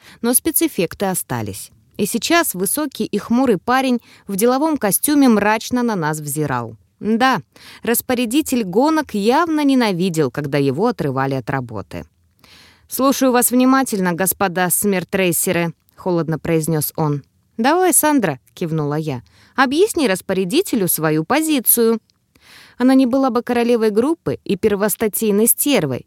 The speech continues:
если бы отступала в ответственные моменты. Сандра вдруг вспомнила,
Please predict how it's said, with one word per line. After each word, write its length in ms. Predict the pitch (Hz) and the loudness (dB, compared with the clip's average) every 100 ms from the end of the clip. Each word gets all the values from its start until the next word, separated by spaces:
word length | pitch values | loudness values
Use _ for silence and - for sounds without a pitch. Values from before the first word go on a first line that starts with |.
| - | -6
если 380 | 240 370 - 269 | 0 0 2 0
бы 120 | 262 | 0
отступала 680 | - - 185 - 269 285 240 | 0 0 -2 0 0 0 -2
в 80 | |
ответственные 720 | 170 147 151 - - 156 151 | -4 -4 -4 -4 -4 -4 0
моменты. 640 | 143 135 123 92 80 - - _ _ - - - | 0 0 -2 -4 -8 -14 -18 _ _ -20 -20 -4
Сандра 420 | 311 311 311 302 | 2 2 2 -2
вдруг 320 | 196 214 202 | -2 -2 -2
вспомнила, 680 | - - 226 214 226 269 | -4 -2 0 2 2 -2